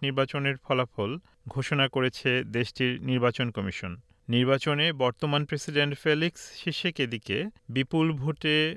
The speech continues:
বিজয়ী ঘোষণা করা হলে এই ফলাফল নিয়ে অনেকেই আপত্তি জানিয়েছেন। মধ্য গাজার বাসিন্দারা ও সেখানকার চিকিৎসকরা বলছেন,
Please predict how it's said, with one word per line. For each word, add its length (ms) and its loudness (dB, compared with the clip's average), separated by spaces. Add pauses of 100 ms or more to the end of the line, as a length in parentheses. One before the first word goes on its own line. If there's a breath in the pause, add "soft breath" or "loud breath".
বিজয়ী 400 2
ঘোষণা 400 0
করা 220 2
হলে 300 0 (320)
এই 180 4
ফলাফল 580 2
নিয়ে 260 2
অনেকেই 600 0
আপত্তি 440 -2
জানিয়েছেন। 640 -2 (540)
মধ্য 440 2
গাজার 480 2
বাসিন্দারা 880 2
ও 160 2
সেখানকার 600 0
চিকিৎসকরা 680 -2
বলছেন, 560 0